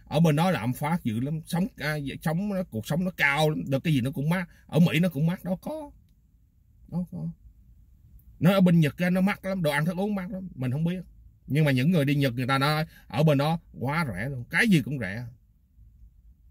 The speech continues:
Mà lương của nó cao. Ở Mỹ cái gì là mắc đâu các bạn. Hả? Có bạn bị mù hả? Nó nói hoài cũng không chịu nghe. Nếu nói Úc, Canada mắc á, thì có thể,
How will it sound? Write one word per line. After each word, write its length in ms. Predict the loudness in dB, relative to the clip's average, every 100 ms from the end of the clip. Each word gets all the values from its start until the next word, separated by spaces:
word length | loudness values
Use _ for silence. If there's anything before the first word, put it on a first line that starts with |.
| -6
Mà 120 | -2
lương 240 | 0 0
của 60 | -2
nó 120 | -4
cao. 280 | -4 -6 -8 -14 -20 -20 -20 -20 -20 -20 -20 -20 -20 -6
Ở 120 | 2
Mỹ 180 | 2 2
cái 120 | 2 0
gì 140 | 0
là 100 | 0
mắc 240 | -2 -4
đâu 140 | -6 -8
các 100 | -6
bạn. 240 | -8 -8 -10 -14 _ -20 -20 -20 -20 _ -12
Hả? 180 | -6 -6 -8 -20 _ -12
Có 80 | -4
bạn 360 | 0 2 0 0 -6 -20 -10
bị 180 | 0 2
mù 400 | 2 2 2 -2
hả? 120 | -6 -10 -18 -20 -12
Nó 140 | -4 2
nói 180 | 2 2
hoài 280 | 2 0 -2
cũng 160 | -2 -4
không 140 | -4
chịu 200 | -6 -8
nghe. 240 | -6 -6 -10 -14 _ _ -20 -20 -20 _ -20 -4
Nếu 180 | 0 2
nói 160 | 2 2
Úc, 200 | 0 0
Canada 440 | 0 2 4 4
mắc 220 | 4 0 -4
á, 80 | -6
thì 100 | -6
có 160 | -6 -8
thể, 360 | -6 -6 -6